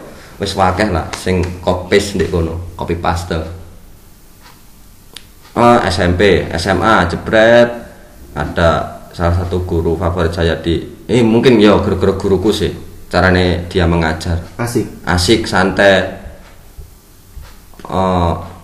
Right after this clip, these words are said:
Speaker 1: pokoknya apa ya, orangnya
Speaker 2: Membangun, ya.
Speaker 1: eh, membangun mental juga.
Speaker 2: Hmm.
Speaker 1: Mungkin gara-gara guruku S M A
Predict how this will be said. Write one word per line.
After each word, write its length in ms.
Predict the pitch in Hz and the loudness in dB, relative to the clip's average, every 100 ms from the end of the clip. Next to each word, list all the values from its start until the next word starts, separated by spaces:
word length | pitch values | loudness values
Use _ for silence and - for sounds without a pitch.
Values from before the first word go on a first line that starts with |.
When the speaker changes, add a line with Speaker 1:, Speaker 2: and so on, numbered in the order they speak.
| - - - - - - - - - - - | -20 -20 -20 -20 -20 -20 -20 -20 -20 -16 -4
Speaker 1:
pokoknya 400 | 98 104 107 110 - - - | 0 2 2 0 -2 -12 -8
apa 200 | 110 110 | -6 0
ya, 160 | 101 82 | 2 2
orangnya 400 | 92 101 107 110 | 2 2 0 0
Speaker 2:
Membangun, 440 | 107 107 113 123 113 101 | 0 2 4 6 4 2
ya. 100 | 92 | 0
Speaker 1:
eh, 200 | 113 110 | 2 4
membangun 420 | 110 107 92 95 98 | 4 4 4 2 2
mental 340 | 98 98 101 | 0 2 2
juga. 500 | 98 87 98 90 82 | 2 0 0 2 2
Speaker 2:
Hmm. 80 | - | 0
Speaker 1:
Mungkin 260 | 98 104 104 104 | -2 0 0 0
gara-gara 400 | 95 90 87 90 | 0 -2 0 -2
guruku 520 | 87 87 85 87 80 | -2 -2 -2 0 -2
S 140 | - 85 | -4 -4
M 160 | 82 | -2
A 140 | - | -2